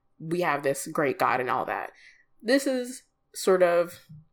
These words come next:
the reason I bring up the problem of evil, even though I mentioned that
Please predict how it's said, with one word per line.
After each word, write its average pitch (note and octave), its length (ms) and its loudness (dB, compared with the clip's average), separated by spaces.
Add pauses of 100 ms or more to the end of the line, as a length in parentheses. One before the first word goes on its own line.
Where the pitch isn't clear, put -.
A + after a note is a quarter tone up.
(760)
the C4 160 2
reason D#4+ 240 4
I C#4+ 80 4
bring F#3+ 240 2
up D3+ 200 0
the D3+ 120 -2
problem D3 380 2
of D3 100 -12
evil, C#3 340 -2
even D#3+ 220 -2
though D3 260 -2
I F#3 80 4
mentioned D#3+ 540 0
that C#3+ 340 -2